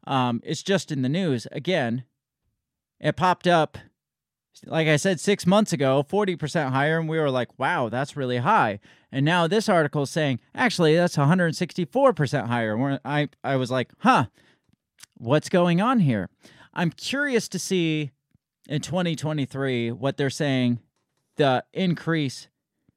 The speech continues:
of payouts for twenty twenty-two was, because this is when all the,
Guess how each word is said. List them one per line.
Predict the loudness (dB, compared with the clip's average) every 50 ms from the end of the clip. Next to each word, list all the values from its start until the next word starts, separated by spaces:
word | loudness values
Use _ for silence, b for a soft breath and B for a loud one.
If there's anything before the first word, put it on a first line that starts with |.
| _ _ _ _ _ _ _ _ _ _ _ _ _ _ _ _ -4
of | -2 -2 -2 -4 -6
payouts | -6 -4 -2 0 0 0 0 -2 -4 -6 -10
for | -10 -8 -8 -8
twenty | -8 -8 -6 -4 -4 -2 -4 -4
twenty-two | -6 -6 -8 -6 -4 -4 -4 -6 -6 -6 -4 -4 -2 -2
was, | -4 -4 -6 -6 -6 -8
because | -10 -10 -8 -8 -8 -6
this | -4 -6 -4 -4 -4
is | -6 -4 -4
when | -4 -2 -2 0
all | 0 0 0 0
the, | -2 -2 -2 -2 -2 -4